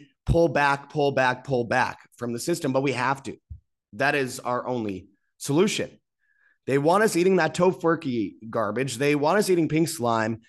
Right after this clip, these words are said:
They want us eating R N A and D N A particles that change the programming of the bodily makeup. They want to poison your children. They want us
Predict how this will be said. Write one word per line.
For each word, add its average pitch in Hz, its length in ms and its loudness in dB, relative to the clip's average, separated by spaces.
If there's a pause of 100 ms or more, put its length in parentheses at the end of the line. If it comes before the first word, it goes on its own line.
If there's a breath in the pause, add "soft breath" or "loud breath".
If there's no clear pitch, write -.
(320 soft breath)
They 143 80 0
want 165 260 4
us 208 100 2
eating 170 300 0
R 151 220 2
N 151 80 0
A 139 240 0
and 127 160 -2
D 139 180 0
N 139 80 2
A 127 200 2
particles 123 720 -4
that 113 280 -2
change 135 440 -4
the 123 60 -8
programming 127 580 -4
of 113 160 -6
the 107 60 -8
bodily 113 380 -2
makeup. 123 560 0 (800)
They 151 200 4
want 147 420 0
to 175 60 0
poison 156 500 2
your 123 160 -4
children. 127 720 -2 (960)
They 175 100 4
want 175 520 2
us 151 480 -2